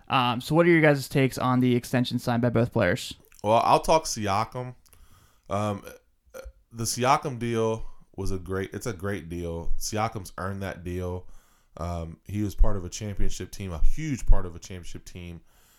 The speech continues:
Speaker 2: Um, and I think the Raptors know, uh, that their leadership is aging. Kyle Lowry is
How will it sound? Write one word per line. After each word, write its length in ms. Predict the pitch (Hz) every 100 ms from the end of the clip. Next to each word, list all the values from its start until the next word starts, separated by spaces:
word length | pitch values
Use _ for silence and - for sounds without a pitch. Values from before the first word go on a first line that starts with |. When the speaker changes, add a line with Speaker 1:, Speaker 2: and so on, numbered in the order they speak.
| _ -
Speaker 2:
Um, 260 | 101 98 -
and 140 | 95
I 140 | 104
think 240 | 117 123 120
the 60 |
Raptors 520 | 101 95 101 104 98 90
know, 480 | 98 95 98 101 - -
uh, 260 | - 92 87 - -
that 280 | 101 95 - _ _ _
their 220 | 98 95 92
leadership 560 | 101 104 107 - 107
is 100 | -
aging. 380 | 82 92 92 104
Kyle 300 | - 95 85
Lowry 360 | 85 92 95 95
is 140 | 90